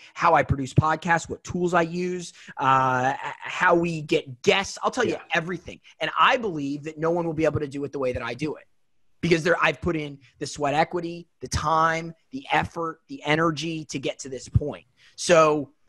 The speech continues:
Speaker 2: Right.
Speaker 1: I want people to know that. I want people to know what I've done, what I've found, how I found it, and then to say, "Man, I wanna work with you because of that."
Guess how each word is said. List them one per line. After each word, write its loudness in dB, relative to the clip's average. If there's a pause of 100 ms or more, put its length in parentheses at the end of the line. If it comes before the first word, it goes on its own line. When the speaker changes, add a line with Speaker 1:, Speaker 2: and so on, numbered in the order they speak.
(140)
Speaker 2:
Right. -2
Speaker 1:
I 4
want 2
people -2
to -6
know 2
that. -12 (580)
I 4
want 2
people 2
to 2
know 2
what 4
I've 2
done, -2
what 2
I've 2
found, -6
how 4
I 2
found -4
it, 6
and -2
then -4
to -6
say, 0 (640)
"Man, 0
I -2
wanna 0
work -2
with -18
you -12
because -2
of -18
that." -16